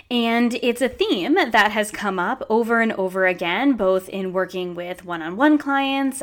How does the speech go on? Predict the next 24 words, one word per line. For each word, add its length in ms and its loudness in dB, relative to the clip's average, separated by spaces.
um, 420 -6
and 160 0
working 320 -2
with 140 -2
the 80 -4
women 320 -4
in 260 -6
the 60 -6
Supermama 500 -2
Society, 560 -2
which 260 -2
is 200 -4
my 180 -4
group 240 -6
coaching 380 -6
membership 500 -6
that 140 0
we 120 -2
open 400 -6
a 80 -8
few 240 -8
times 640 -10
a 40 -12
year. 580 -6